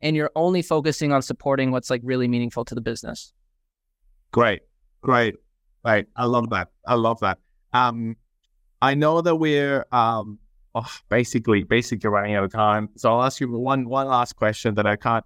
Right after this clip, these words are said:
Speaker 2: help myself, uh, but ask
Speaker 1: Mm.
Speaker 2: you. Um, I love the community that you built. Uh, what has been your, your favorite part of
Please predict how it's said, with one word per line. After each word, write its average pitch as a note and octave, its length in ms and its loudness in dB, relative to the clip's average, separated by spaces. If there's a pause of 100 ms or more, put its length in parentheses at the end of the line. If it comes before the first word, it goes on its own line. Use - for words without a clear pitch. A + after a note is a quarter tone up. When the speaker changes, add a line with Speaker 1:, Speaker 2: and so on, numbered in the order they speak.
Speaker 2:
help A2 220 0
myself, G#2+ 460 0 (160)
uh, G2+ 400 2
but A2 140 0
ask G#2 280 0
Speaker 1:
Mm. F#3+ 80 -4
Speaker 2:
you. A2 200 -2 (400)
Um, G#2+ 460 0 (800)
I D#3 60 2
love D3 200 2
the D3 80 0
community A#2+ 440 0
that G#2+ 160 2
you G#2 140 -4
built. G#2 520 -2 (260)
Uh, G#2 240 2
what C3+ 340 0
has C#3+ 240 -4
been A#2+ 540 -2 (240)
your, A2 560 2 (360)
your A2 220 2
favorite A#2+ 540 0
part A2+ 340 0 (140)
of A2+ 180 -6